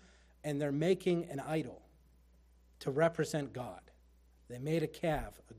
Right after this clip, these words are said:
carved image of a golden calf, that they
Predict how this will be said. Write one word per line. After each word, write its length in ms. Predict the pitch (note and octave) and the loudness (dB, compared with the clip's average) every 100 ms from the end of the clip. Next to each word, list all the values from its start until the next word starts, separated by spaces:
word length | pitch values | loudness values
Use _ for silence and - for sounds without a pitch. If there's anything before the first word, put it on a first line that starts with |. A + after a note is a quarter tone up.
| - - | -18 -4
carved 440 | D#3 E3 F3 D3+ | 4 6 6 2
image 420 | D#3 D3+ C#3+ - - - _ | 0 0 -2 -8 -20 -20 _
of 60 | A#2 | -16
a 40 | |
golden 440 | A2 D3 D#3+ D#3+ D#3 | -2 4 4 4 2
calf, 380 | D3 B2+ A#2+ - - _ _ _ _ _ _ - | 0 -2 -4 -10 -20 _ _ _ _ _ _ 2
that 320 | C#3+ C#3 - - _ _ _ _ _ _ C3+ | 2 2 -4 -18 _ _ _ _ _ _ 0
they 360 | D#3 D#3 D3 | 2 4 0